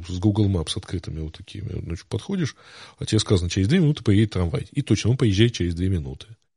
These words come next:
Наши для этого G P S-датчики ставят, а у них просто трамвай по расписанию ходит.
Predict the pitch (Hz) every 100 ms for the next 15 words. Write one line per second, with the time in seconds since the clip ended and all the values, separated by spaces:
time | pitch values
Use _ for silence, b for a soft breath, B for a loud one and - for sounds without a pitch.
0 | - _ - 165 - 156 117 139 170 135
1 | 127 117 92 104 120 110 104 - 104 143
2 | - - - - 87 76 73 - 95 147
3 | - 143 - 104 95 76 78 - - -
4 | - - -